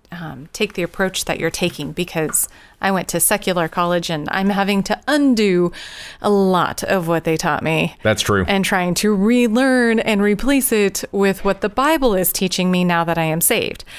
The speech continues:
Speaker 1: So that's a lot of extra work, and I'm quite frustrated and angry about having to relearn everything.
Speaker 2: Every day is a new day for learning.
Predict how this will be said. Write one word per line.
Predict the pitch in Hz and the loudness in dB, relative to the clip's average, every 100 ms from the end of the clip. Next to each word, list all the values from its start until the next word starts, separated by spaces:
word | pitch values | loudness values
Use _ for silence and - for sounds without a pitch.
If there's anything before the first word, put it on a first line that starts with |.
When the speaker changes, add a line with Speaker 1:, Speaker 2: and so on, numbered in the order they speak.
| - - - - - | -18 -18 -20 -20 -12
Speaker 1:
So | - - 208 196 196 190 185 160 | -2 2 4 4 4 4 2 0
that's | 240 247 - | 0 0 0
a | 190 | 0
lot | 180 185 185 190 190 185 185 | 2 2 4 4 4 2 2
of | 180 | 2
extra | 180 180 - 170 | 0 -2 -2 0
work, | 170 165 - - - - - | 2 2 0 -6 -16 -16 -6
and | 196 180 170 - | 0 0 0 -2
I'm | 190 | -2
quite | - 233 220 180 - - - | -4 -2 0 0 -4 -10 -12
frustrated | - 214 - 196 190 185 180 | -4 -2 0 0 2 2 2
and | 175 196 | 0 0
angry | 180 170 170 | 0 2 2
about | 165 165 165 | 0 0 -2
having | - 175 175 175 | -2 -4 -2 -4
to | - - 170 160 160 175 | -4 -4 -2 -2 -6 -4
relearn | 175 190 180 175 175 165 | 0 2 2 2 2 0
everything. | - 165 160 160 160 156 156 - - | 0 -2 -4 -6 -4 -6 -6 -4 -2
Speaker 2:
Every | 240 240 208 | 2 2 4
day | 214 | 4
is | 190 131 | 4 2
a | |
new | 139 143 | 2 2
day | 131 120 | 2 2
for | 120 107 | 2 2
learning. | 104 80 65 | 2 0 -4